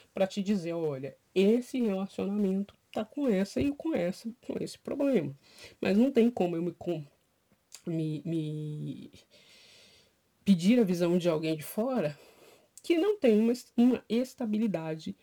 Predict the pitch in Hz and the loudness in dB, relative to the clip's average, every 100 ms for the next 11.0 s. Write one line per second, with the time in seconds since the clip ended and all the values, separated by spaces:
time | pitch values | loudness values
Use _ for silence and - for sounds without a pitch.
0 | _ - 196 160 160 160 - 165 180 180 | _ -4 -2 -2 -6 -10 -10 -8 -6 -6
1 | 143 - _ _ - - - 247 294 269 | -8 -16 _ _ -20 -20 -4 -2 0 2
2 | 226 - 190 185 - 165 - 226 220 208 | 2 2 0 -2 -4 -8 -6 -2 -2 -4
3 | - _ - 208 - 196 185 202 247 277 | -12 _ -4 -4 0 0 2 4 6 4
4 | 214 170 175 180 165 156 - - 208 - | 2 -4 -4 -4 -2 -6 -10 0 0 2
5 | 185 175 165 160 156 156 - 151 - - | -2 -2 -2 -4 -4 -6 -8 -12 -14 -2
6 | 214 208 185 - 160 - _ - 175 175 | 2 2 0 -6 -14 -20 _ -4 -2 0
7 | 170 170 170 - - - 226 196 185 170 | 0 -2 -4 -8 -6 -2 0 0 -2 -4
8 | 156 160 165 160 - _ 175 185 - 165 | -4 -4 -4 -6 -12 _ -4 -4 -2 -4
9 | 165 165 156 214 233 233 196 170 - - | -2 -4 -4 0 2 4 2 0 -4 -10
10 | - 160 156 - 160 147 147 - 226 | -6 -6 -8 -12 -14 -14 -14 -8 -8